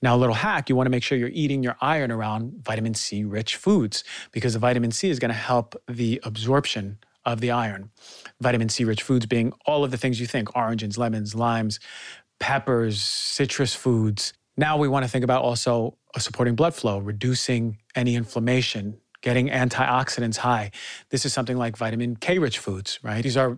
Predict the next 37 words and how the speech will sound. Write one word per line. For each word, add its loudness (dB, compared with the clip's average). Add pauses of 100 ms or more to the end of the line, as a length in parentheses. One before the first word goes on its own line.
(120)
all 2
the 2
red 2
fruits, 0
the -4
vegetables, -2
figs, 0
grapes, 0
blueberries, 0 (520)
the -6
red -4
peppers, 2
cabbage, 0
radishes. 0 (240)
These 2
are 6
gonna 2
support 0 (180)
the 0
healthy 2 (140)
period. 0
And -2
notice -2 (300)
all 2
the 2
red 0
foods, 0
the -8
blood, 0
right? -4 (220)
It's -12
like 0
nature's 0
talking 0
to -4
you, -8
right? -8